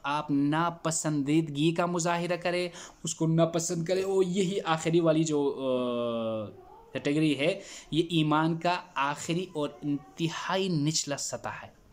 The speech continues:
और मुझे लगता है कि आज जब हम एक, एक दूसरे को देखते हैं, अपने, अपने, अपने अंदर अपने ईमानों को देखते हैं, अपने वजूद के अंदर देखते हैं, तो हम ईमान के इस आखिरी निचले सतह के ऊपर हम खड़े हुए हैं।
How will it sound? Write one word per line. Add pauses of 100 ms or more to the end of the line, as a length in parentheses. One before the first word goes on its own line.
(800)
और
मुझे
लगता
है
कि
आज (500)
जब
हम
एक,
एक
दूसरे
को
देखते
हैं,
अपने,
अपने,
अपने
अंदर
अपने
ईमानों
को
देखते
हैं,
अपने
वजूद
के
अंदर
देखते
हैं,
तो
हम
ईमान
के (100)
इस
आखिरी
निचले
सतह
के
ऊपर
हम
खड़े
हुए
हैं।